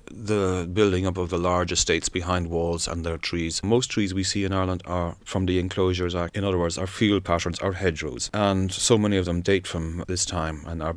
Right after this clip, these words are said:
finest and most extraordinary trees probably date from these times. So that by the beginning of the nineteen hundreds, we had the least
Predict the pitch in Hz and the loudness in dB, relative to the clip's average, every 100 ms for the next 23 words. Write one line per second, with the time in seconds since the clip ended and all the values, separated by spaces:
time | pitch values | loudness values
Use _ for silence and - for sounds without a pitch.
0 | - - 90 90 90 - 85 85 87 - | -8 -2 2 2 2 -2 -4 -4 -2 -2
1 | 85 - 90 85 85 85 85 80 - 98 | -2 0 0 0 -4 -4 -4 -4 -4 -4
2 | 95 90 90 - 78 73 - 87 - 85 | -2 0 0 -2 -8 -6 -4 -2 -2 -2
3 | 78 80 - 135 131 117 - 110 104 98 | -4 -6 2 4 6 4 2 4 4 2
4 | 95 - 117 107 123 135 120 95 98 95 | -2 -2 -2 2 2 2 2 0 0 0
5 | 107 101 - - 98 95 85 95 104 82 | -2 -4 -10 -6 -4 -4 -4 -2 -2 -4
6 | - - 110 104 98 95 95 101 101 - | -8 -4 0 0 0 -2 0 0 0 -4